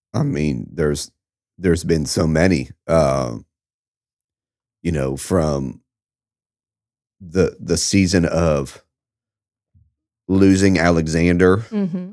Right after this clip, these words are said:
Speaker 1: um, to, you know, the season of learning we were never gonna be able to have children. I mean, I,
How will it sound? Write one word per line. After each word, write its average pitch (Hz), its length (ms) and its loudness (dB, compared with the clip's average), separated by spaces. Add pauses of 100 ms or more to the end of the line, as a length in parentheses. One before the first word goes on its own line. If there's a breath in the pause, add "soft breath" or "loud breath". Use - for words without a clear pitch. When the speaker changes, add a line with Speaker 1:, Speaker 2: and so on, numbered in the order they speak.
Speaker 1:
um, 76 400 -6 (1000)
to, 69 640 -2 (1500)
you 87 120 -2
know, 67 120 -2
the 69 140 -4
season 92 400 0
of 76 300 -2 (360)
learning 87 280 0
we 87 120 4
were 78 140 0
never 80 180 -2
gonna 82 120 0
be 82 80 0
able 73 100 0
to 76 60 -6
have 80 200 -4
children. 87 560 2
I - 80 -2
mean, 87 180 2
I, 92 160 2